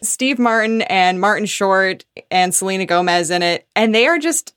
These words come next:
delightful, bumbling heroes trying to solve a murder that happened in their building. It has plenty of twists and turns, but never takes itself quite too seriously. It was just one of those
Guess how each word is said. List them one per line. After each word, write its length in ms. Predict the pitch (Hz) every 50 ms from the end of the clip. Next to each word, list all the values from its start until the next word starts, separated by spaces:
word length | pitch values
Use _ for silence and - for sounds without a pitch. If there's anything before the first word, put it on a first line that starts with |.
| 185
delightful, 960 | - 190 185 160 151 151 147 160 185 - - - 226 226 233 226 226 220 - -
bumbling 840 | - 180 170 165 - - 190 196 208 202 208 202 202 202 196 196 196
heroes 840 | 190 - - 185 180 185 190 190 196 190 190 190 190 190 190 - -
trying 400 | - - - 190 170 175 185 190 185
to 160 | - - 196
solve 560 | - - - 170 170 175 180 180 185 180 160 -
a 100 | - 170
murder 420 | 170 156 170 180 180 185 185 185
that 140 | - - -
happened 340 | 151 165 165 175 - 190 185
in 80 | 175 175
their 100 | 151 151
building. 580 | - 180 185 196 196 202 196 190 185 185 180 - - - - - - - -
It 80 | 180 214
has 320 | 202 185 170 170 175 -
plenty 420 | - - - 208 208 208 208 202
of 400 | 196 185 180 175 151 156 - -
twists 340 | - - - 180 170 - -
and 140 | 160 151 151
turns, 540 | - - 226 233 233 226 220 214 202 202 -
but 180 | - 190 -
never 240 | - 165 170 170 180
takes 300 | 175 - 180 151 - -
itself 340 | - - - 170 160 160 -
quite 320 | - - - 160 151 -
too 160 | - - - 151
seriously. 960 | - - - 185 202 208 208 202 202 - - 196 196 190 190 185 185 180 185 - - - - - - _ _ _ -
It 180 | 254 277 -
was 280 | - 277 285 294 254 -
just 320 | - 285 311 - - -
one 280 | 247 220 214 220 220 226
of 140 | 247 240 226
those 400 | 226 220 214 208 196 180 -